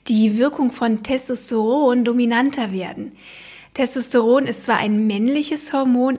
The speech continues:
aber wir Frauen haben es natürlich auch, wenngleich in viel geringeren Mengen als die Männer. Das Testosteron kann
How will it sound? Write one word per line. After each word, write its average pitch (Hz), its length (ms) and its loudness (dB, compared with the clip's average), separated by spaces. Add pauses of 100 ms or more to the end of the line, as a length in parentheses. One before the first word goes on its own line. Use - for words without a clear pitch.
aber 240 360 -2
wir 226 120 -2
Frauen 226 540 -4
haben 214 220 -6
es - 160 -10
natürlich 226 580 -8
auch, 254 480 2 (460)
wenngleich 220 500 2
in 214 100 -6
viel 262 320 -2
geringeren 220 640 -4
Mengen 208 540 0
als 185 340 -4
die 202 140 -6
Männer. 202 420 0 (1000)
Das 208 160 -4
Testosteron 277 1120 2
kann 311 240 -2